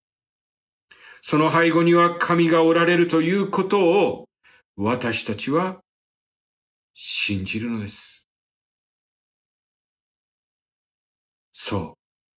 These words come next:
う、読んで字のごとく、私たちは信じて神を仰ぐのです。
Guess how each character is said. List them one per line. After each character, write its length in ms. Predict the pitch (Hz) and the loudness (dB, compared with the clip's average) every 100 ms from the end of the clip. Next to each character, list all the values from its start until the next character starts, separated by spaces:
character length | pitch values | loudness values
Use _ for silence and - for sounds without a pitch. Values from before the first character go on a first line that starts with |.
| _ _ _ _ _ _ _ | _ _ _ _ _ _ _
う、 40 | 113 | -4
読 180 | 104 | -2
ん 40 | 98 | -4
で 140 | 92 | -4
字 140 | - 87 | -6 -8
の 120 | 90 | -10
ご 100 | 85 | -12
と 140 | - | -14
く、 180 | - - _ _ _ _ _ _ _ _ _ _ _ _ _ _ _ - | -20 -20 _ _ _ _ _ _ _ _ _ _ _ _ _ _ _ -10
私 320 | 98 - - | -8 -8 -10
た 100 | - | -12
ち 160 | - - | -14 -14
は 200 | - - _ _ _ _ _ _ _ _ _ _ _ _ _ _ _ _ - | -20 -20 _ _ _ _ _ _ _ _ _ _ _ _ _ _ _ _ -14
信 440 | - - 95 82 | -8 -6 -8 -10
じ 160 | - - | -14 -14
て 260 | 110 - _ _ _ _ _ _ _ _ _ _ _ _ _ _ | -16 -18 _ _ _ _ _ _ _ _ _ _ _ _ _ _
神 360 | - - 85 98 | -14 -12 -14 -16
を 180 | 139 - _ _ _ _ _ _ _ _ _ _ _ _ _ _ _ _ _ _ _ _ - | -16 -20 _ _ _ _ _ _ _ _ _ _ _ _ _ _ _ _ _ _ _ _ -12
仰 280 | - 85 87 | -8 -8 -8
ぐ 80 | 80 | -12
の 100 | 76 | -12
で 80 | |
す。 320 | - - - | -12 -12 -16